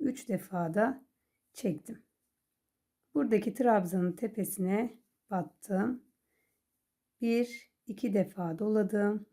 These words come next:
Bakın tam buradan batıyorum. Aradaki sık iğnenin içinden batıyorum. Üç defa da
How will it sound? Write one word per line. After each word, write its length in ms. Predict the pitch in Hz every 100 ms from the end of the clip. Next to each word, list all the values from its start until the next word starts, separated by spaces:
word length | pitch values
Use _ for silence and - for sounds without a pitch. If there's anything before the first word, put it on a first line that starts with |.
| -
Bakın 260 | 196 202 190
tam 320 | 247 262 233
buradan 580 | 196 180 180 185 233 - _ _ _ _ _ _ _ _ _ _ -
batıyorum. 840 | 208 - 240 220 196 196 240 - _ _ _ _ _
Aradaki 640 | - 277 220 202 - 240 277
sık 340 | - 269 -
iğnenin 360 | 226 196 214 262
içinden 480 | - 208 196 190 175
batıyorum. 600 | 156 - 175 190 302 294 - _ _ _ -
Üç 260 | 277 - 214
defa 460 | 190 - 175 170
da 280 | 220 285